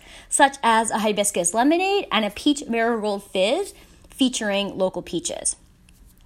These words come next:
For a more affordable mocktail, though, you can definitely try them at a variety of places.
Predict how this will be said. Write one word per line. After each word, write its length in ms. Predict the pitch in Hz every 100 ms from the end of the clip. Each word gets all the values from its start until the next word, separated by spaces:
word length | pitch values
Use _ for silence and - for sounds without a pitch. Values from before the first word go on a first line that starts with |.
| - -
For 160 | 302
a 60 | 285
more 280 | 277 294 311
affordable 560 | - - 202 202 247
mocktail, 460 | 277 294 294 302 285
though, 240 | 277 269
you 160 | - 247
can 160 | 247 226
definitely 420 | 214 262 233 233
try 320 | - 202 202
them 220 | 202 196
at 120 | 208
a 40 | 190
variety 480 | 180 202 208 226 214
of 120 | 208
places. 540 | 196 185 - 226 339